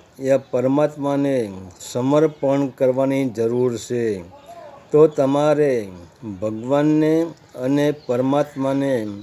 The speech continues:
કહેવું પડશે કે, "હું જેવો છું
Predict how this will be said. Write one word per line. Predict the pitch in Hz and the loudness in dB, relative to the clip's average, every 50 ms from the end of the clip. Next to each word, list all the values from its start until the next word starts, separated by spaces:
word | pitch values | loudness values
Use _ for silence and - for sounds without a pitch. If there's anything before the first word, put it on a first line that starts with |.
| 107 104 104 - _ - - | -16 -20 -20 -20 _ -8 -2
કહેવું | 139 131 120 113 117 120 139 151 151 156 151 - - | 0 0 0 0 0 0 2 2 2 2 0 0 0
પડશે | 131 123 113 - - 139 139 135 120 107 95 95 98 - - - - - - - - - - - - - - | 0 0 0 -2 -2 0 0 0 0 0 -2 -6 -12 -16 -20 -20 -20 -20 -20 -20 -20 -20 -20 -20 -20 -4 2
કે, | 143 147 156 156 143 | 6 8 8 8 8
"હું | 123 117 123 135 151 156 156 139 120 110 104 107 104 107 120 131 - _ - 247 165 120 98 | 8 4 2 2 4 4 4 4 2 0 -2 -6 -10 -14 -18 -20 -20 _ -16 -12 -10 -10 -8
જેવો | 92 107 120 131 139 143 151 156 156 156 156 | -6 -2 0 2 4 4 4 4 4 4 4
છું | 139 - - 147 147 147 139 120 101 92 87 | 4 2 -2 -2 0 0 0 -2 -4 -6 -10